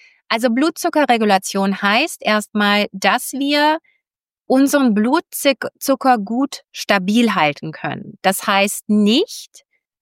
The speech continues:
dass unsere Blutzucker nicht hoch und runter geht. Unser Blutzucker geht immer runter und hoch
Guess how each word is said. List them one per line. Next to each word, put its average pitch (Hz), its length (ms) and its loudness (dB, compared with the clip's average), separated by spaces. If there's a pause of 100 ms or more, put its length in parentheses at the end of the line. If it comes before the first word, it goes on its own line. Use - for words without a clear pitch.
dass 226 140 -2
unsere 247 360 2
Blutzucker 233 960 2 (140)
nicht 226 300 2 (120)
hoch 226 160 2
und 202 220 -2
runter 208 260 2
geht. 127 260 -8
Unser 202 280 0
Blutzucker 226 560 -2
geht 208 260 -2
immer 240 280 2
runter 170 540 0
und - 280 -6
hoch 175 320 0